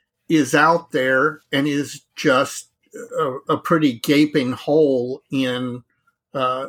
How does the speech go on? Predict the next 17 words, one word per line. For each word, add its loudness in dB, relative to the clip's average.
in 2
the -4
seventy-second -2
scale 0
aircraft 0
market. -10
So 0
I'd 0
like 2
to -8
see 2
somebody 0
take -6
a -8
shot -2
at -10
that. -10